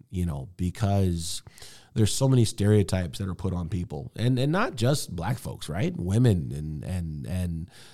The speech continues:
other minorities and even white people, right? Like, we all have stereotypes that we feel, you know, we need to, to fit into or that are put upon us. And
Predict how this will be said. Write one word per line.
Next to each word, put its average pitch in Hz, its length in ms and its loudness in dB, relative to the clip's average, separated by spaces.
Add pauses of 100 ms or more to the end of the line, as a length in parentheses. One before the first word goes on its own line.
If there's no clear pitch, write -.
(140)
other 117 200 6
minorities 104 800 6
and 90 280 -4
even 208 260 0
white 359 180 -2
people, 87 300 2
right? 131 160 0
Like, 143 100 -2
we 160 160 2
all 175 220 2
have 143 260 2
stereotypes 110 640 0
that 82 140 -6
we 107 180 4
feel, 113 580 4 (340)
you 117 180 8
know, 101 120 6
we 110 220 6
need 113 300 8
to, 104 260 4
to 92 160 -2
fit 113 260 4
into 113 480 4
or 104 100 4
that 98 180 4
are 95 80 2
put 120 200 4
upon 113 360 2
us. - 180 -4
And 92 220 -2